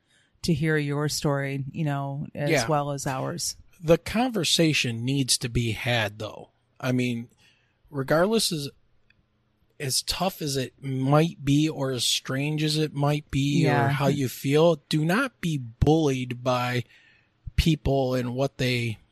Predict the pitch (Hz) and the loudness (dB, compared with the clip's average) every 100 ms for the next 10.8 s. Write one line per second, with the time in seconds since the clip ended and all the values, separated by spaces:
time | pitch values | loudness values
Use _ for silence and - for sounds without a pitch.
0 | - 131 139 - - 147 156 175 165 180 | -2 2 2 0 2 2 4 2 4 2
1 | 185 135 120 151 - 143 120 - 202 - | 4 4 4 4 2 -2 0 4 4 4
2 | 233 220 214 208 214 208 214 220 165 - | 2 2 -2 -2 -4 -4 -4 -2 -2 0
3 | 147 135 208 233 220 196 131 185 190 226 | 2 2 2 2 2 2 2 4 4 4
4 | 185 - 175 165 156 131 - - 196 175 | 2 0 2 2 2 -2 -4 0 0 0
5 | 120 - - - 160 151 151 - 214 147 | -4 -6 -4 2 4 4 2 4 4 4
6 | 160 - - 165 208 202 214 185 170 147 | -4 -10 -12 -2 0 2 4 4 6 4
7 | 143 160 202 196 180 165 165 160 147 147 | 2 2 2 0 -2 -2 -2 -2 -2 -2
8 | - 147 139 135 135 135 131 131 139 131 | -2 -2 0 0 0 -2 -4 -4 -2 -2
9 | 131 - 127 - 123 120 117 120 - 131 | -4 -6 -6 -2 -2 -2 -2 -4 -8 -6
10 | 123 113 104 175 180 143 - | -2 -2 -2 0 2 2 0